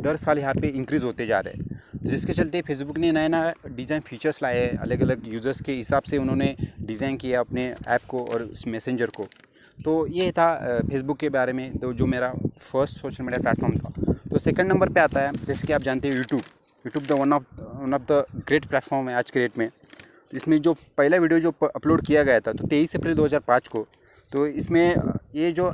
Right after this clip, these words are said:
YouTube है, तो second टॉप post search engine है world के अंदर। Google के बाद अगर किसका number आता है, तो YouTube पे सबसे ज़्यादा लोग search करते हैं। तो इसमें one point three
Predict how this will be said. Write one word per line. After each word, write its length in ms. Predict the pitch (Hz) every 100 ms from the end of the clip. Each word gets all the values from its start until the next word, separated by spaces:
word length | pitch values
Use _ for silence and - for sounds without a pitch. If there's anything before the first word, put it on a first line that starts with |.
| -
YouTube 460 | - - 143 185 160
है, 100 | 139
तो 180 | 147 160
second 640 | - - 185 190 - -
टॉप 120 | - -
post 440 | - 196 - -
search 260 | - 151 156
engine 360 | 151 147 151 - - - - - - - - - -
है 200 | 131 123 -
world 460 | - 131 139 131
के 100 | -
अंदर। 300 | 127 110 110 -
Google 380 | - 123 143
के 100 | -
बाद 220 | 147 139 139
अगर 160 | 139
किसका 200 | - -
number 260 | 139 135 139
आता 180 | 131 131
है, 20 |
तो 220 | 135 123
YouTube 220 | 120 147
पे 220 | 156 156 147
सबसे 420 | - - - -
ज़्यादा 240 | 135 127 131
लोग 240 | 139 139 -
search 400 | - 131 - - - -
करते 240 | 131 143
हैं। 240 | 113 - - - - - -
तो 60 | 165
इसमें 340 | 170 185 196
one 240 | 180 156 175
point 200 | 190 180 - - - - -
three 240 | 160 135